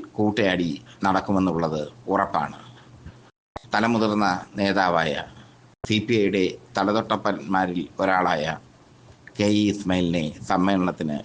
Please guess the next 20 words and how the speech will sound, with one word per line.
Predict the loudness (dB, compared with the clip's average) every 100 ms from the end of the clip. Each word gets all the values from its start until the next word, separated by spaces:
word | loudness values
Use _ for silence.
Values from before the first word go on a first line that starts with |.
| -8
ക്ഷണിച്ചില്ല. | -4 -2 -2 -6 -8 -12 -18 -20 -20 -20 -20 -20 -20 -20 -8
അദ്ദേഹത്തിൻ്റെ | -2 2 2 2 0
Facebook | 2 0 0 -2 -2
പ്രകാരം | 0 2 0 -2 -4
അദ്ദേഹത്തോട് | -4 0 -2 -2 -2 0 -2 -2
വരണ്ട | 0 0 0 0 -2
എന്ന് | -4 -6 -10 -16 -18 -4
ബിനോയ് | 0 2 2 2
വിശ്വം | 0 -2 -2
പറഞ്ഞു | -2 0 -4 -6 -6
എന്നാണ് | -2 -2 -4 -8 -10 -4
അറിവ്. | -2 -2 -6 -16 -20 -20 -20 -20 _ _ _ -20 _
അതേസമയം | 2 6 6 6 2 2 0 -2 -2
മുതിർന്ന | -2 0 0 0 -2 -2
നേതാക്കളായ | 0 0 0 0 0 0 -4 -6
സി | -2 0
ദിവാകരനെയും | 2 2 2 0 -2 -6 -8 -10 -6
പന്ന്യൻ | -2 0 0
രവീന്ദ്രനെയും | 0 0 -2 -6 -8 -10 -14 -10
ക്ഷണിച്ചു. | -4 -2 -4 -8